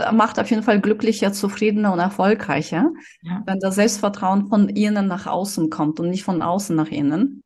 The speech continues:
Speaker 2: Mhm.
Speaker 1: Wie viele Menschen das praktizieren, dass sie nach außen, ne, eine Rolle vorspielen und dann hoffen, hoffen und hoffen, dass sie sich irgendwann besser fühlen, dass irgendwann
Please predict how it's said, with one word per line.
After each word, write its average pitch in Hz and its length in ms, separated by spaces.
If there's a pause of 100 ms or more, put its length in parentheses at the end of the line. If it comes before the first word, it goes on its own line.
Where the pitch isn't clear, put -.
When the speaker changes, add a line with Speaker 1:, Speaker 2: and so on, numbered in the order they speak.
(120)
Speaker 2:
Mhm. 175 500
Speaker 1:
Wie 190 140
viele 185 240
Menschen 175 500
das 165 200
praktizieren, - 760
dass 170 140
sie 170 80
nach 160 180
außen, 170 540
ne, 175 100
eine 196 220
Rolle 156 200
vorspielen 160 600
und 156 200
dann 170 240
hoffen, 233 440 (440)
hoffen 254 300
und 196 160
hoffen, 214 380
dass 202 140
sie 190 40
sich 196 260
irgendwann 240 440
besser 208 260
fühlen, 170 400
dass 185 160
irgendwann 202 720